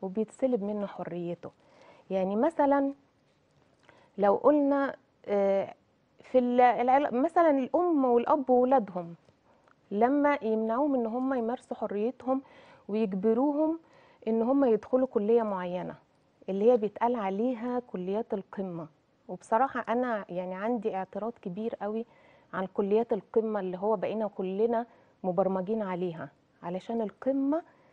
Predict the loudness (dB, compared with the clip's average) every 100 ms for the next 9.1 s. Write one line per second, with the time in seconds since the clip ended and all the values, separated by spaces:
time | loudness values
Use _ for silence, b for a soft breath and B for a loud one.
0 | b _ -2 0 -2 -6 0 0 2 -2
1 | -4 -6 -4 -4 0 0 0 -2 -4 -8
2 | -10 -8 -6 -6 -8 -4 -4 -4 -14 b
3 | b b b -2 2 4 2 -2 -4 -8
4 | -6 -6 -2 -2 -2 -2 -2 -2 -4 B
5 | B B B B -10 2 4 4 4 6
6 | 6 4 2 2 -2 -2 -2 0 -2 -2
7 | -2 0 0 -2 -4 -4 -4 -2 -4 -4
8 | -12 -12 -8 -2 -2 2 2 2 -2 -6
9 | -12